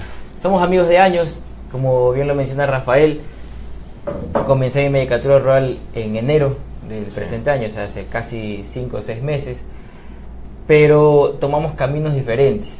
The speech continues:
Speaker 2: Sí.
Speaker 1: O sea, yo sí me dediqué a la, a la asistencia, a la práctica sanitaria. En cambio, Rafael se dedicó un poco más a la comunicación, sobre todo a la comunicación fácil de términos científicos. ¿Para qué? Para que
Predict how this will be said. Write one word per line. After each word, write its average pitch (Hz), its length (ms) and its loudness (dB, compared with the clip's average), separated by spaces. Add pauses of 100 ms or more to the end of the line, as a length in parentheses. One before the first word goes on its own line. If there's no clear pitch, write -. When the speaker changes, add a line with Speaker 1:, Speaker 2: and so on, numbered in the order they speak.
Speaker 2:
Sí. - 100 -14 (280)
Speaker 1:
O - 20 -12
sea, 98 140 -10
yo 110 160 -4
sí 123 160 -6
me 117 120 -4
dediqué 110 460 -2
a 110 80 0
la, 98 240 -6 (380)
a 110 60 -10
la 104 80 -8
asistencia, 107 840 -4
a 101 40 -10
la 95 100 -10
práctica 113 460 -4
sanitaria. 107 580 0 (460)
En 107 80 -10
cambio, 110 560 -4 (120)
Rafael 107 420 -6
se 110 120 -8
dedicó 104 300 -6
un 104 100 -4
poco 107 200 -4
más 110 200 -2
a - 20 -6
la 107 140 -2
comunicación, 101 720 -4 (200)
sobre 101 200 -6
todo 117 100 -2
a 117 40 0
la 123 140 -2
comunicación 113 720 -6
fácil 143 480 -2 (340)
de 110 100 -4
términos 127 420 -2
científicos. 123 800 -4 (600)
¿Para 123 260 0
qué? 127 280 0
Para 110 180 -2
que 117 280 -2